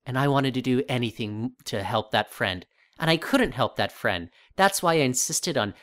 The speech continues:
running down and repairing the ship, even though you ordered me not to." I'm just like,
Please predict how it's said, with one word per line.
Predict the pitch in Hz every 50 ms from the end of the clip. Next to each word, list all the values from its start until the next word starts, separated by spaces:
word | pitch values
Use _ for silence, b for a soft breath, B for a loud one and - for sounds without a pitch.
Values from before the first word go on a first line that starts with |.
| b b b b _
running | - 127 143 165 190 185 180 170
down | 165 156 160 160 160 165
and | 147 113 101 101 101
repairing | 104 104 - - - - 175 175 165
the | 156 139
ship, | - - - 135 - - -
even | - 123 120 143 135
though | 131
you | 131 127 120 123 131
ordered | 123 117 113 120 120 123
me | 123 120
not | 113 98 98 - -
to." | - - 98
I'm | 104 127
just | 143 156 147 -
like, | - 135 120 - - -